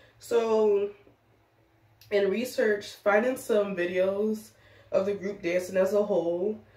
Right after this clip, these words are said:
um, I can gather that they are very groovy and flowy.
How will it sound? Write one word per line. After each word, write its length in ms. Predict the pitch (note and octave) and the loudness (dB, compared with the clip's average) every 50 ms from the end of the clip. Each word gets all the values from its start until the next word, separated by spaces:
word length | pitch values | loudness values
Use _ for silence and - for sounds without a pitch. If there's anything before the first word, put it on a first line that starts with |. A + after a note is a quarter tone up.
| _ _ _ _ - | _ _ _ _ -8
um, 200 | - E3+ F3+ F3+ | -4 -4 -2 0
I 120 | - G3+ G#3+ | 0 -2 0
can 220 | - C#4+ C#4+ B3 | 4 4 4 4
gather 280 | A3+ A3 A3 A3 A3 G#3+ | 4 2 2 2 2 2
that 360 | G#3 G3 F#3 F3 F3+ - - _ _ - | 4 4 4 4 2 -2 -10 _ _ -8
they 260 | G3 G3 G#3+ A#3 A#3+ | -4 -2 -2 0 2
are 140 | A3 G3+ G3+ | 2 2 2
very 320 | F#3+ F#3+ F#3+ G3+ G3+ G3 | 2 0 0 0 -2 -2
groovy 800 | F#3+ G3 F#3 F3+ F#3 F#3+ F#3+ F#3+ G3 G#3 A3 A3+ A#3 A#3 A#3 - - | -4 -8 -6 -2 -2 -2 -2 -2 -6 -6 -6 -4 -4 -4 -6 -6 -6
and 240 | F#3 F#3+ F#3 F#3 F#3+ | -4 -4 -4 -4 -4
flowy. 560 | - G3 F#3+ F#3 E3 D3+ C#3 D3+ D#3+ - | -4 -2 -2 -2 -2 -4 -6 -8 -8 -10